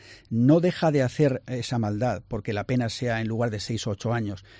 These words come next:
Pero eso también es una parte del debate. Y la otra parte del debate es la reeducación, a los que lo han hecho reeducarles, eh, que cumplan la pena, eh, en prisión, que se paguen las responsabilidades civiles, eh, que el Estado a-, ayude a las víctimas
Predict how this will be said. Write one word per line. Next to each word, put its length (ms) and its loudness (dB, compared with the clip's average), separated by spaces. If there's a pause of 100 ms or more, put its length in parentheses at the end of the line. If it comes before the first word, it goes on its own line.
(440)
Pero 160 2
eso 180 4
también 380 0
es 140 -10
una 180 -2
parte 260 -4
del 160 -6
debate. 360 -10 (240)
Y 60 -4
la 80 -2
otra 160 -6
parte 260 -6
del 100 0
debate 460 0
es 160 -6
la 120 -2
reeducación, 720 2
a 100 -10
los 140 -8
que 120 -10
lo 80 -8
han 100 -4
hecho 400 -4
reeducarles, 720 -2 (300)
eh, 580 -6
que 120 -8
cumplan 320 2
la 100 0
pena, 400 0
eh, 240 -6
en 140 -6
prisión, 480 0 (300)
que 120 -8
se 160 -12
paguen 260 0
las 100 -2
responsabilidades 680 -6
civiles, 520 0 (340)
eh, 260 -6
que 80 -6
el 80 -4
Estado 540 2
a-, 180 -6
ayude 360 4
a 40 2
las 200 -4
víctimas 600 0